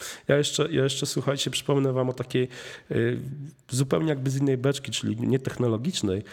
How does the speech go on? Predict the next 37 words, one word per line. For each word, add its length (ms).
e, 120
o 80
takiej 300
kampanii, 480
która 380
wymknęła 480
się 100
spod 220
kontroli 560
i 40
miasto, 600
bo 60
to 80
była 160
miejska 280
kampania 460
łódzka, 480
e, 260
Łódź 160
pozdrawia. 480
Nie 100
wiem, 80
czy 120
kojarzycie 300
tą 140
kam-, 200
tą, 220
tą, 200
tą 200
serię 280
takich 320
reklam, 320
tam, 220
że, 400
e, 40
Piotrkowska 520
pozdrawia 680